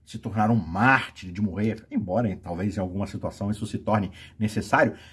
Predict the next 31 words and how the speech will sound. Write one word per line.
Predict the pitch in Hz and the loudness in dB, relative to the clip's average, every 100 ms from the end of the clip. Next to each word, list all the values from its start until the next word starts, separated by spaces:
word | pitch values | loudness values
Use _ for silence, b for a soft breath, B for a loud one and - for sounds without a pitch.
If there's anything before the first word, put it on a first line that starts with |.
| B B | B B
mas | 135 170 | 0 4
a | |
gente | 202 214 | 4 4
não | 208 | 4
pode | 196 202 | 6 4
perder | - 190 185 | 4 0 2
de | 151 | 0
vista | 131 220 175 | 0 0 0
que | - 208 | -2 -4
isso | - | -4
significa | - 214 196 220 214 | -2 0 0 0 0
muito | 196 240 247 | 4 4 4
mais | 190 196 | 2 2
estar | 190 185 | 2 0
disposto | 185 190 - - 214 269 - - | -2 -4 -8 0 4 4 2 -4
a | 160 | -4
renunciar | 139 139 131 113 113 | -2 -2 0 0 0
aos | |
seus | 113 113 | 0 -4
próprios | 113 104 95 | -2 -2 -2
interesses, | 98 98 117 196 190 - b b b | -2 2 4 2 0 -8 b b b
aos | 110 | -4
seus | 117 | -4
próprios | - 120 117 | -2 -2 2
desejos, | 107 95 131 196 - - b b b - | 0 2 4 4 2 -8 b b b -6
em | 180 | -4
benefício | 180 190 180 - 123 120 | 0 0 0 0 0 0
dos | 135 123 | 0 0
da | 135 | 0
sua | 147 165 | -4 -8
esposa. | - 101 120 - | -12 -8 -8 -8